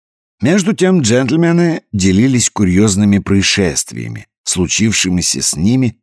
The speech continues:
во время их собственного пребывания в Европе. Никому из них, правда, в том числе и мистеру Рейси, не довелось так поездить по странам Европы, как это сейчас предстояло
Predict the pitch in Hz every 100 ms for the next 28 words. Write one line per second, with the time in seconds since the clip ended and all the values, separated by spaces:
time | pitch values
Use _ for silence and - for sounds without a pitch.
0 | - 92 85 87 78 78 - 92 95 -
1 | 90 82 80 - 76 62 65 69 67 65
2 | 62 62 62 - - - - _ _ _
3 | _ _ _ 294 254 165 135 104 90 185
4 | 202 - 147 107 101 - 82 - 65 -
5 | 76 64 67 - - 117 120 131 175 -
6 | 139 - _ _ 131 160 170 208 220 127
7 | 85 - 98 82 - 80 90 76 80 -
8 | 82 - 87 85 78 69 65 - 147 -
9 | 147 - _ 104 - 113 95 - 85 -
10 | 101 117 - 82 - - 73 80 87 82